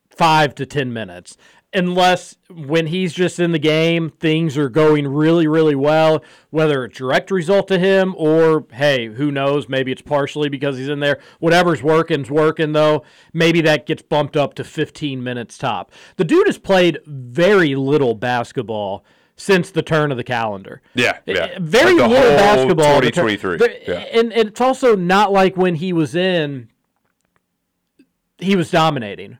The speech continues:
Speaker 1: or the offense looked great. It was
Speaker 2: He had
Speaker 1: quite the
Speaker 2: one,
Speaker 1: opposite.
Speaker 2: he
Speaker 1: It
Speaker 2: had
Speaker 1: was
Speaker 2: one
Speaker 1: once,
Speaker 2: good game.
Speaker 1: it was once his role was taken back, that's when Kentucky seemed to kinda turn a corner and find an identity a little bit.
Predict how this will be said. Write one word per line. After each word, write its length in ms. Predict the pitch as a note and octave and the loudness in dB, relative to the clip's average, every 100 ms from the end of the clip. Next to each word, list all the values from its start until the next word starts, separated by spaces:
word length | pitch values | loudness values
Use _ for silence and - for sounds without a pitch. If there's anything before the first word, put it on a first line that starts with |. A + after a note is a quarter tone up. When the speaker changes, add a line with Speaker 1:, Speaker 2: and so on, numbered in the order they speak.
| - | -2
Speaker 1:
or 100 | F3+ | 2
the 100 | F3+ | 4
offense 400 | F3+ F3+ F3+ D#3+ | 4 4 0 -2
looked 200 | E3+ D#3+ | -2 -2
great. 240 | E3 D#3 A2 | 0 0 0
It 80 | |
was 60 | D#3 | 0
Speaker 2:
He 20 | B2 | 2
had 60 | |
Speaker 1:
quite 100 | B3 | 4
the 40 | B2 | 4
Speaker 2:
one, 100 | B2+ | 4
Speaker 1:
opposite. 400 | G#3 - - A2+ | 4 2 -4 -2
Speaker 2:
he 60 | A#2 | 0
Speaker 1:
It 20 | |
Speaker 2:
had 80 | A2+ | 2
Speaker 1:
was 20 | |
Speaker 2:
one 80 | D#3+ | 2
Speaker 1:
once, 120 | G#3+ | 2
Speaker 2:
good 160 | B2+ G#2+ | 0 2
game. 340 | G2 E2+ D#2+ | 0 -2 -4
Speaker 1:
it 80 | D#2 | -2
was 140 | F3+ E3 | 0 2
once 240 | A3 A#3+ | 2 2
his 200 | A3+ E3+ | 0 0
role 380 | E3+ F#3+ G3+ F#3 | 2 4 4 4
was 160 | E3+ - | 0 0
taken 420 | F3 F3 F3 D#3 | 0 0 -2 -2
back, 580 | C3+ F3+ G3+ D3+ - _ _ - | 0 2 2 2 -2 _ _ -2
that's 200 | E3+ E3+ | -2 0
when 120 | F#3 | -4
Kentucky 440 | E3+ E3 E3+ E3+ D#3+ | -2 0 0 0 -8
seemed 360 | - E3+ E3 | -4 -2 0
to 80 | D3+ | -2
kinda 240 | D3+ D#3+ D3 | -2 -2 0
turn 260 | E3 E3 | -2 -2
a 60 | D3 | -4
corner 460 | - E3+ E3 D3+ | -2 0 2 0
and 100 | C#3+ | 0
find 280 | C3+ D3+ D3 | 0 0 0
an 100 | C#3+ | 0
identity 540 | C3+ C3 D#3+ E3 C#3+ C3+ | -2 0 0 0 0 -2
a 80 | |
little 260 | B2+ B2+ B2+ | -2 -2 -2
bit. 320 | C3 C3 B2 | 0 0 0